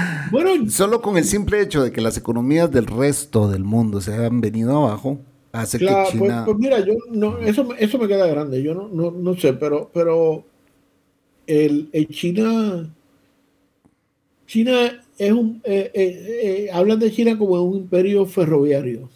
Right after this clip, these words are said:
Speaker 1: que fue lo que fue Inglaterra en el siglo diecinueve, ¿verdad?
Speaker 2: Claro.
Speaker 1: Este, ya hay trenes que se mueven de Pekín a Berlín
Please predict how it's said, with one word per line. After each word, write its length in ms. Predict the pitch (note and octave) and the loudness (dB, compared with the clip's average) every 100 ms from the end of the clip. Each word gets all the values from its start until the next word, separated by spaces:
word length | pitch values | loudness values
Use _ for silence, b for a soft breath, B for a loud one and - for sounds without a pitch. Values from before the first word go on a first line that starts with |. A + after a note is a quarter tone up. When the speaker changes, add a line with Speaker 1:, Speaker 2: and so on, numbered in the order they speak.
| _ _ _ _ _ _ _ _ _ _ _ _ _ _ _ _ _ | _ _ _ _ _ _ _ _ _ _ _ _ _ _ _ _ _
Speaker 1:
que 140 | C3+ | -4
fue 180 | C3 D3 | 0 2
lo 100 | E3+ | 2
que 120 | F3+ | 2
fue 160 | - D#3+ | 0 0
Inglaterra 540 | D#3+ D#3 C3+ D#3 D#3+ | 0 -2 0 -2 -2
en 120 | D3 C#3 | -2 -4
el 80 | |
siglo 220 | C3 D#3 C#3+ | -4 -2 0
diecinueve, 520 | B2 B2+ B2+ A#2 G#2+ | -2 -2 -4 -4 -8
¿verdad? 160 | G2+ G#2+ | -10 -4
Speaker 2:
Claro. 320 | A2 A2+ F#2+ - - | 0 0 0 -8 -14
Speaker 1:
Este, 580 | A2+ - _ - A1+ A#2 _ _ b b b b _ _ | -14 -16 _ -14 -14 -14 _ _ b b b b _ _
ya 160 | D3 D#3+ | 0 2
hay 180 | F#3+ F#3 | 0 0
trenes 320 | F#3+ G3 G#3 | 0 0 0
que 140 | G#3 | 0
se 100 | F3+ | 0
mueven 360 | E3+ F3 F#3+ F#3 | 0 0 -2 0
de 100 | E3+ | -2
Pekín 460 | D#3+ D3+ D#3 D#3+ | -2 -4 -4 -2
a 60 | E3 | -2
Berlín 500 | D3+ C3+ D#3+ C3+ G#2+ | 0 0 -2 -4 -8